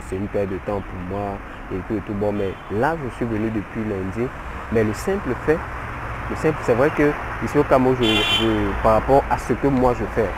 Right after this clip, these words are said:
je dis pas qu'il n'y a pas d'événement, je dis par rapport à ce que moi je fais, par rapport à ce que je fais comme, euh, activité ou bien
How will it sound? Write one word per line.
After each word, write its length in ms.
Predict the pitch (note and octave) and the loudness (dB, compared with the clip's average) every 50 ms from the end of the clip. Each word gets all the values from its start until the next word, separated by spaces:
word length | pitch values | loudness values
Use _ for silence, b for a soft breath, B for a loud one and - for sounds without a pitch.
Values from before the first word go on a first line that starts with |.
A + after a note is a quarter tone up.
| - - F#2+ | -6 -6 -4
je 60 | G#2+ | -4
dis 140 | G#2+ A2+ C3 | -2 -2 -2
pas 160 | B2+ - B2+ | 0 0 0
qu'il 80 | - - | 2 2
n'y 60 | B2+ | 0
a 20 | A2+ | 0
pas 160 | - C3 A#2 | 2 0 0
d'événement, 560 | G#2+ G#2 F#2+ G2 F#2+ F#2 F#2+ F#2 G2 F#2+ F#2+ - - - - - - - | 0 -2 -4 -4 -4 -6 -6 -6 -6 -6 -6 -8 -10 -12 -12 -12 -12 -8
je 60 | G2 | -6
dis 140 | G2 A#2+ C#3 - - - - - - - - - - - - - - - | -4 -4 -6 -6 -8 -16 -16 -16 -16 -16 -16 -16 -16 -16 -18 -18 -8 -4
par 120 | - G#2+ G#2+ | -2 0 0
rapport 240 | G#2+ G#2+ - C3 - | 0 -2 -4 -6 -8
à 60 | B2+ A2+ | -8 -8
ce 140 | - - | -6 -8
que 140 | G2 - - | -6 -2 -2
moi 340 | B2+ B2 A#2+ A#2+ C3 C3+ C#3 A2+ | 0 0 0 -2 -2 -4 -4 -6
je 60 | G#2+ F#2 - - | -8 -10 -8 -6
fais, 140 | - G#2+ F#2+ F2+ - - - - - - - - - - - - - - | -6 -6 -6 -6 -12 -14 -14 -14 -14 -14 -14 -16 -16 -14 -14 -12 -8 -6
par 100 | G#2 G2+ | -4 -4
rapport 220 | G2 - - B2+ | -4 -4 -4 -6
à 40 | A#2 | -6
ce 120 | - - | -4 -6
que 160 | F#2+ - A2 A#2 | -6 -6 -6 -6
je 100 | A2 F#2+ F2 | -6 -6 -8
fais 140 | - A#2+ A2 - - - | -6 -6 -8 -6 -4 -2
comme, 240 | D3 D3+ D#3 D3 D3 - - - | -2 -2 -2 -2 -6 -6 -4 -2
euh, 320 | G#2+ G2+ G2 F#2+ F#2+ F#2 F2+ | 0 0 0 -2 -4 -6 -6
activité 580 | - G#2 - - - G2+ F#2+ F#2+ G2 F#2+ - A#2+ | -8 -12 -14 -12 -10 -8 -6 -6 -8 -6 -4 -4
ou 80 | A#2+ A2+ | -4 -4
bien 300 | G#2 G2+ G#2+ G#2+ G#2+ | -4 -4 -4 -4 -4